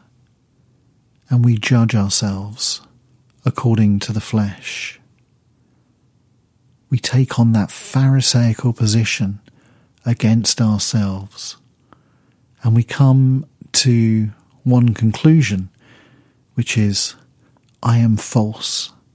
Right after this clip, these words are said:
In the light of all my contradictions, I judge myself and I say, "I am a bad person. I am a fraud. I'm a fake as a human being,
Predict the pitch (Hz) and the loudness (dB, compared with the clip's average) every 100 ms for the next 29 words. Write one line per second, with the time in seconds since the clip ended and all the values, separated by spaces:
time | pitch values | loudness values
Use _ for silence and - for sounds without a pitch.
0 | _ _ _ _ _ _ _ _ _ _ | _ _ _ _ _ _ _ _ _ _
1 | - 120 120 123 131 143 123 139 147 127 | -2 2 4 6 4 4 4 4 4 4
2 | 120 - 123 - 113 117 - 110 104 - | 0 0 0 0 -2 -2 -2 0 0 -2
3 | - - - 110 - - 139 139 - 139 | -8 -10 -2 -2 -2 2 4 4 2 2
4 | 127 127 117 113 - - - - 117 113 | 2 2 2 0 -4 -20 -20 -4 0 2
5 | 107 - 110 107 107 - - _ 120 131 | 2 2 2 2 0 -6 -20 _ 0 4
6 | 143 143 - 107 95 - 123 117 110 - | 4 2 0 -2 -2 0 2 2 0 -4
7 | 107 107 - - 107 - _ _ _ _ | -4 -2 -2 -4 -6 -12 _ _ _ _
8 | 120 131 127 - - 147 135 113 110 110 | 2 4 4 0 -2 2 2 0 -8 -14
9 | _ _ _ _ 123 117 - - - 156 | _ _ _ _ 0 0 -2 -6 2 4
10 | 175 - - 123 113 101 - 123 104 98 | 2 -2 -4 -2 -2 -4 0 2 2 2
11 | 135 135 131 135 | 4 4 4 2